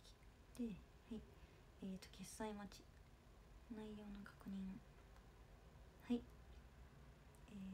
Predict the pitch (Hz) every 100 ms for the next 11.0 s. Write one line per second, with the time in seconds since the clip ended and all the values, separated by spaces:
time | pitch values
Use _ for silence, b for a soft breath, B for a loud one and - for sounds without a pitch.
0 | 185 185 185 - - - - - - -
1 | - - 202 - - - 214 208 - -
2 | 180 - - - 247 254 - - 311 -
3 | - - 254 262 - 269 - - 269 240
4 | - - - - - - - - - -
5 | - - - - - - - - - -
6 | - - - - 269 - - - 220 -
7 | - - - - - - - - - -
8 | - - - - - - - - - -
9 | - - - - - - - - - -
10 | - - - - - - - 269 269